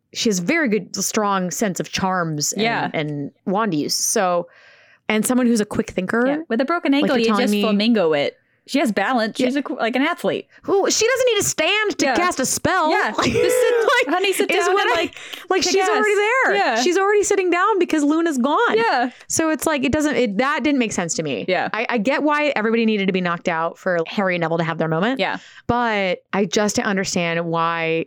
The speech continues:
Speaker 1: she didn't go down fighting.
Speaker 2: Like,
Speaker 1: I do
Speaker 2: yeah.
Speaker 1: appreciate that she did go down yelling for Ron
Speaker 2: Yeah.
Speaker 1: to help him.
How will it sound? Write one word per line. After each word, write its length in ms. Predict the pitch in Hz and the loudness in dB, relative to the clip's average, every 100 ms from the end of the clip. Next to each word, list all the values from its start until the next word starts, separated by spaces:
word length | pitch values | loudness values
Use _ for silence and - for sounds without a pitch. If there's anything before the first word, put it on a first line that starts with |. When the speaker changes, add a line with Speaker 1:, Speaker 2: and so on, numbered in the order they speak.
| - | -4
Speaker 1:
she 200 | - 202 | -2 0
didn't 200 | 190 196 | 0 0
go 200 | 190 180 | 0 0
down 460 | 170 156 156 156 - - | 0 0 -2 -4 -10 -20
fighting. 500 | - 170 147 - - | -6 -4 -4 -6 -4
Speaker 2:
Like, 120 | 196 | -2
Speaker 1:
I 80 | 226 | 0
do 140 | 285 | 0
Speaker 2:
yeah. 40 | 320 | 0
Speaker 1:
appreciate 420 | - 311 247 285 | 0 0 0 0
that 100 | 233 | 0
she 160 | - 233 | 0 0
did 200 | 214 196 | 0 0
go 160 | 214 | 0
down 440 | 202 185 180 175 165 - | 0 0 -2 -4 -8 -10
yelling 420 | 165 196 190 185 | -4 0 0 0
for 280 | 165 180 156 | 0 0 2
Ron 380 | 165 156 160 220 | 0 2 2 2
Speaker 2:
Yeah. 120 | 180 | 2
Speaker 1:
to 80 | 175 | 0
help 280 | 170 165 - | -2 -4 -2
him. 320 | 254 269 320 | -2 -2 -4